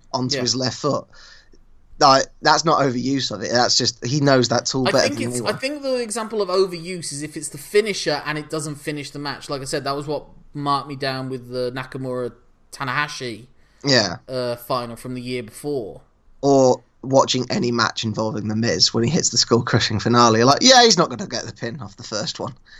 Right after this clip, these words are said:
Speaker 2: Oh, I'll
Speaker 1: And then
Speaker 2: take
Speaker 1: sometimes he
Speaker 2: that.
Speaker 1: does.
Speaker 2: <laughs> I don't, I don't really watch that many Miz matches anymore, I guess.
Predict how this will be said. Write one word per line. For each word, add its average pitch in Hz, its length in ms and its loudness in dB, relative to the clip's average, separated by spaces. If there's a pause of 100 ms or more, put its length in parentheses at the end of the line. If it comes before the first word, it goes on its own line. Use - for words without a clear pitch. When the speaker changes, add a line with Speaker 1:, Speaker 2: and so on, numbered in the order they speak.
(260)
Speaker 2:
Oh, - 40 -20
I'll 87 280 -18
Speaker 1:
And 156 100 0
then 170 60 6
Speaker 2:
take 151 60 2
Speaker 1:
sometimes 190 340 4
he 139 80 -4
Speaker 2:
that. 113 80 -8
Speaker 1:
does. 107 260 -6 (680)
Speaker 2:
<laughs> 135 160 -10
I 156 200 -2
don't, 131 140 -12
I 120 120 -6
don't 123 180 -8
really 131 160 -6
watch 117 240 -8
that 117 100 -12
many 123 140 -10
Miz 120 260 -12
matches 107 340 -16
anymore, 104 340 -14
I 98 60 -16
guess. 104 420 -16